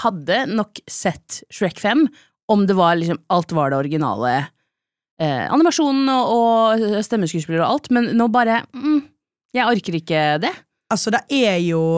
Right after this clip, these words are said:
Speaker 2: eh, Shrek to er jo en sånn, det er jo stygg animasjon,
Speaker 1: <laughs>
Speaker 2: men det er litt da man vil ha, sant? Med en gang det
Speaker 1: Ja,
Speaker 2: blir
Speaker 1: hvorfor er
Speaker 2: sånn
Speaker 1: det det?
Speaker 2: polish.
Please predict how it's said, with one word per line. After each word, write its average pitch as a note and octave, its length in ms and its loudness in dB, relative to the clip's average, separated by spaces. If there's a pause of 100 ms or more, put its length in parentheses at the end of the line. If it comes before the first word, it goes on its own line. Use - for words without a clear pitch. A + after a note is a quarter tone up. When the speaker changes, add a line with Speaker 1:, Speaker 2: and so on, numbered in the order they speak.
(140)
Speaker 2:
eh, F#3 340 -4
Shrek - 460 -4
to G3 340 -2
er G#3+ 320 0
jo D3+ 140 0
en E3+ 100 -2
sånn, G#3+ 220 0 (680)
det A#3 100 4
er A3 80 4
jo F3+ 80 -2
stygg - 520 -4
animasjon, F3 680 0 (240)
Speaker 1:
<laughs> - 20 0
Speaker 2:
men G#3+ 340 0
det A#3 60 2
er A3+ 100 2
litt A#3 160 -2
da A3+ 140 4
man F3+ 160 0
vil F3 100 0
ha, F3+ 260 0 (140)
sant? A#3 360 0
Med A3+ 180 0
en A3+ 80 2
gang A3 80 4
det G#3+ 80 4
Speaker 1:
Ja, - 80 2
Speaker 2:
blir - 80 6
Speaker 1:
hvorfor F#3+ 140 4
er C#4+ 40 2
Speaker 2:
sånn C4+ 140 2
Speaker 1:
det C4+ 60 0
det? A#3+ 80 4
Speaker 2:
polish. E3 420 2